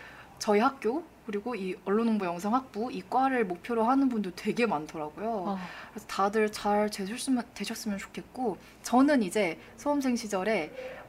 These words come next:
Speaker 1: 뭘 했냐면, 수능 날에 저에게 편지를 써놨어요.
Speaker 2: 음.
Speaker 1: 네, 그래서 수능 전날에 그게 생각나서 그걸 읽고 눈물을 흘렸던. <laughs> 제가 쓴 거에 제가 눈물을 흘리고 힘을 얻고 수능을 봤던 기억이
Speaker 2: 네.
Speaker 1: 납니다.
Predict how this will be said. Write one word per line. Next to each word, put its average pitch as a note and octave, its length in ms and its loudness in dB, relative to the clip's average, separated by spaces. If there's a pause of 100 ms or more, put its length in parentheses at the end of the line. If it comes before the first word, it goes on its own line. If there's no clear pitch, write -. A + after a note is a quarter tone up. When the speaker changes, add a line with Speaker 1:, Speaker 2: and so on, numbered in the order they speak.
Speaker 1:
뭘 G3+ 160 4
했냐면, G3+ 560 0 (180)
수능 G4 420 -2
날에 C4+ 260 6
저에게 G3 640 -2
편지를 E4+ 380 2
써놨어요. G#3+ 420 -4
Speaker 2:
음. A3 720 4
Speaker 1:
네, F#3+ 420 2
그래서 G#3 420 2 (220)
수능 D4 260 2
전날에 G3+ 400 0
그게 F3 220 -4
생각나서 A#3 760 2 (220)
그걸 - 280 -2
읽고 D4 600 0 (540)
눈물을 A3 460 6
흘렸던. F#3 420 -2
<laughs> C#4 1300 8
제가 B3 260 6
쓴 C4 240 2
거에 A#3 240 8
제가 G#3+ 220 4
눈물을 G#3+ 400 4
흘리고 B3 540 0 (200)
힘을 E4+ 300 2
얻고 F3 320 -6
수능을 G#3 680 0
봤던 - 360 -10
기억이 F3+ 280 -4
Speaker 2:
네. F3+ 60 -4
Speaker 1:
납니다. - 280 -10